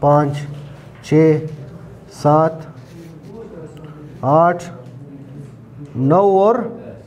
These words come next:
टोटल हमारे पास दस है। तो अब इनको आपने क्या करना है, ऐड करना है। कैलकुलेटर जिसके पास है वो आप ये सारा ऐड कर ले, थ्री हंड्रेड एंड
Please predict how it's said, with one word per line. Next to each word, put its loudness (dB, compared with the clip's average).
टोटल 4
हमारे 4
पास 2
दस 0
है। -4
तो 2
अब 2
इनको 4
आपने 4
क्या 4
करना 2
है, 2
ऐड 2
करना 2
है। -2
कैलकुलेटर 4
जिसके 0
पास 0
है 0
वो 4
आप 0
ये 2
सारा 2
ऐड 2
कर 2
ले, 2
थ्री 6
हंड्रेड 6
एंड 4